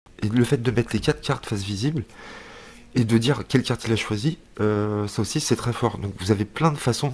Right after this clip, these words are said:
de, de révéler la carte. Donc c'est parti, vous vous retournez, vous dites au spectateur, « Mélangez les cartes » et vous les posez face visible de gauche à droite. Donc vous, vous ne savez pas l'ordre des cartes, d'accord ? Il choisit une carte au hasard. Imaginons, il choisit l'as de carreau. Vous lui dites, « Maintenant, vous pouvez retourner le nombre de cartes que vous voulez,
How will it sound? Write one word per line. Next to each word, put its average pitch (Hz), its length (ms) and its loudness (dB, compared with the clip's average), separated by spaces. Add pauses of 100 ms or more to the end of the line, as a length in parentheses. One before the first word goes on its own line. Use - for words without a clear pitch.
de, 104 520 2
de 107 80 0
révéler 113 340 2
la 110 120 0
carte. - 380 -10
Donc 104 80 -4
c'est 139 100 6
parti, 147 380 2
vous 131 100 0
vous 110 80 2
retournez, 135 400 4
vous 147 160 2
dites 110 200 -2
au 127 80 2
spectateur, « 127 440 2
Mélangez 147 400 6
les 120 140 4
cartes » - 400 0
et 123 80 2
vous 120 80 2
les 117 80 8
posez 120 360 2 (720)
face 147 320 4
visible 127 320 -2
de 110 80 6
gauche 127 300 4
à 117 40 2
droite. 98 480 -2
Donc 107 120 -6 (260)
vous, 139 80 2
vous 147 120 2
ne - 40 -2
savez 110 220 6
pas 127 140 4
l'ordre 123 260 4
des 104 160 0
cartes, - 240 -4
d'accord ? 90 320 -4 (280)
Il 117 120 2
choisit 131 340 6
une - 140 -2
carte - 260 -2
au 139 60 4
hasard. 110 300 2
Imaginons, 135 460 2
il 120 80 -2
choisit 127 320 0
l'as 120 200 -2
de 117 80 2
carreau. - 320 -10 (720)
Vous 110 80 -2
lui 117 100 0
dites, « 131 220 -4
Maintenant, 139 180 8
vous 131 120 2
pouvez 127 140 6
retourner 135 440 4
le 120 80 2
nombre 135 180 2
de 139 80 4
cartes - 220 -2
que - 120 -2
vous 123 140 0
voulez, 98 200 -2